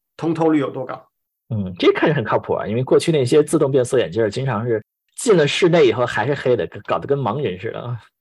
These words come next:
Speaker 2: 那这个就会比较立刻快，进来之后立刻就变成了普通眼镜啊，<laughs> 就不会变成搞得好像是那个什么一样啊，很奇怪的样子。
Speaker 1: 对，也不会说你在隧道里一开出去，然后突然就被晒瞎了。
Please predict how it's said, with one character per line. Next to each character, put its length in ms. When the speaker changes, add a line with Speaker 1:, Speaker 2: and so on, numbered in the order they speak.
Speaker 2:
那 120
这 220
个 120
就 180
会 520
比 120
较 180
立 180
刻 160
快， 320
进 140
来 80
之 120
后 200
立 180
刻 360
就 100
变 220
成 180
了 300
普 120
通 100
眼 120
镜 160
啊， 180
<laughs> 0
就 160
不 140
会 100
变 220
成 160
搞 140
得 100
好 160
像 240
是 80
那 140
个 80
什 120
么 80
一 60
样 160
啊， 320
很 140
奇 180
怪 220
的 100
样 160
子。 100
Speaker 1:
对， 260
也 100
不 140
会 100
说 240
你 120
在 160
隧 260
道 200
里 320
一 80
开 200
出 140
去， 300
然 160
后 360
突 80
然 140
就 300
被 280
晒 260
瞎 300
了。 140